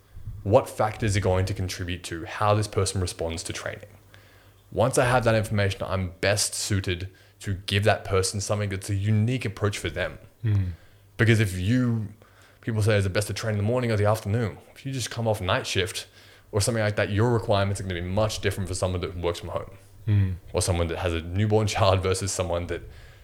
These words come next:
Speaker 1: you know, is an athlete that sleeps ten hours a night.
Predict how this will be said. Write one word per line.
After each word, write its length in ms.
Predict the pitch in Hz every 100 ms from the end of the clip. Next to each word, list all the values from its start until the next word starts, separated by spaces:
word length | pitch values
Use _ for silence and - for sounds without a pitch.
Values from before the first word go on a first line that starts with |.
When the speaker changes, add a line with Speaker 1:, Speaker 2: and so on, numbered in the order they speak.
| -
Speaker 1:
you 80 | 90
know, 280 | 82 90 - - - 117 -
is 180 | 104 92
an 360 | 98 90 85 87
athlete 400 | 98 92 95 85
that 80 | 80
sleeps 480 | - 90 82 - - - - - -
ten 160 | 110 98
hours 200 | 90 85
a 40 |
night. 340 | 76 65 -